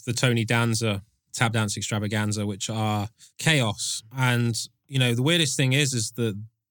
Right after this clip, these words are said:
between albums two and three, it's a completely different guitar player that was responsible for the sound. And he definitely got the essence of what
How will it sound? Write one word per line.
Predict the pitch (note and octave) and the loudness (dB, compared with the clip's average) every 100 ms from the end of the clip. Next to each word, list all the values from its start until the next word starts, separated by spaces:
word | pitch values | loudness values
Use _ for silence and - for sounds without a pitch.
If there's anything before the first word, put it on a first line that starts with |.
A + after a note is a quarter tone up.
| _ _ - | _ _ -10
between | A2+ C3 C3 B2+ | -4 2 2 4
albums | A#2+ A#2+ A#2+ A2 - | 2 0 -2 -4 -4
two | - B2+ | 0 2
and | A2+ A2 | 2 0
three, | - B2 C3 A#2+ G2+ G2 | -6 -2 2 2 0 -2
it's | A2 G#2+ A2+ | -6 -6 -4
a | |
completely | A2 A2+ A#2 G#2 | -4 0 0 0
different | A2 A2+ G#2 | -4 -4 -4
guitar | G2+ - A2 A2 | -6 -2 -2 -2
player | G#2+ F#2+ - - _ _ - | -4 -10 -10 -20 _ _ -4
that | A2 | -2
was | A2 A#2+ | -2 -2
responsible | A2+ A#2+ A2+ A2+ A2+ A2 | -2 0 0 0 0 -2
for | A2+ | -4
the | G#2 | -4
sound. | - B2 A#2+ A2+ A2 | 0 2 2 0 -2
And | G#2+ G#2 - _ _ _ _ | -4 -6 -10 _ _ _ _
he | - A2+ | -8 0
definitely | C3 C3 C3+ C3 | 2 2 0 0
got | A#2+ G#2+ | 0 -2
the | G#2+ | 0
essence | A2+ A2 A#2+ G#2+ - | 0 0 -2 -4 -4
of | A2 A2 | -6 -4
what | A#2 A#2+ | -2 -2